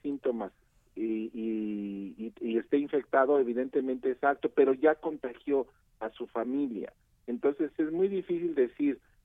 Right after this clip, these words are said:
eh, que cuando empiece sus síntomas se aísle. ¿Por qué? Porque ya pasó un periodo de contagio en donde la persona que adquirió síntomas, eh, ya obviamente tenía el riesgo de contagiar a los demás.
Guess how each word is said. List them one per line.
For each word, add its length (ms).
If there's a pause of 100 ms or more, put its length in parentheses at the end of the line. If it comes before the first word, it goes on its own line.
(160)
eh, 380
que 120
cuando 280
empiece 460
sus 180
síntomas 500
se 60
aísle. 580
¿Por 180
qué? 140
Porque 380
ya 180
pasó 340
un 100
periodo 420
de 100
contagio 720 (320)
en 120
donde 280
la 80
persona 500
que 140
adquirió 400
síntomas, 480 (200)
eh, 320
ya 360
obviamente 580
tenía 520 (200)
el 140
riesgo 280
de 100
contagiar 460
a 80
los 180
demás. 360